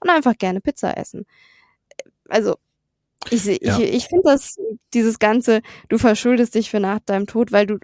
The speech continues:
Speaker 1: verschuldest dich trotzdem. Du kriegst ja die Pizza nicht geschenkt.
Speaker 2: Für mich hat das auch insofern einen Fake-Charakter, weil, also es geht ja jetzt um diese, diese,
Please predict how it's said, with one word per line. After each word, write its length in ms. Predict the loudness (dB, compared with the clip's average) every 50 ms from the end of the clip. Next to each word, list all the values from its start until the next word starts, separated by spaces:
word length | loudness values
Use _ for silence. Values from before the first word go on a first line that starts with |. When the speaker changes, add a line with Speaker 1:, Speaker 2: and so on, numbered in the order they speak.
| -10
Speaker 1:
verschuldest 560 | -8 -6 -4 -2 0 0 0 0 0 -2 -4
dich 120 | -6 -6 -4
trotzdem. 500 | -2 -2 -2 -2 -4 -6 -10 -10 -8 -10
Du 80 | -10 -12
kriegst 360 | -6 -4 -4 -4 -2 -2 0
ja 100 | 0 0
die 120 | 0 -2
Pizza 360 | -4 -6 -6 -6 -6 -6 -4 -4
nicht 240 | -4 -6 -8 _
geschenkt. 540 | -12 -12 -10 -8 -6 -8 -8 -8 -14 -20 -20 _ _ _ _ _ -20 -20 -20 -20 _ _
Speaker 2:
Für 140 | -6 -4 0
mich 200 | 0 0 0 0
hat 160 | -4 -4 -2
das 220 | -2 -4 -4 -6 -14 _
auch 340 | -6 -2 -2 -2 -4 -6 -8
insofern 420 | -6 -4 -2 -2 -2 0 0 0 0
einen 80 | 0
Fake-Charakter, 800 | -2 -2 -2 -2 -2 -2 -2 0 0 0 0 -2 -2 -4 -2 -2
weil, 380 | -2 -2 -2 0 0 -2 -2 -4 -4
also 160 | -4 -4 -4
es 60 | -2
geht 160 | -2 0 2
ja 60 | 2
jetzt 240 | 2 2 0 -2 -6
um 300 | -8 -6 -4 -4 -4 -4
diese, 320 | -4 -6 -4 -4 -4 -6 -6
diese, 340 | -8 -6 -6 -6 -6 -6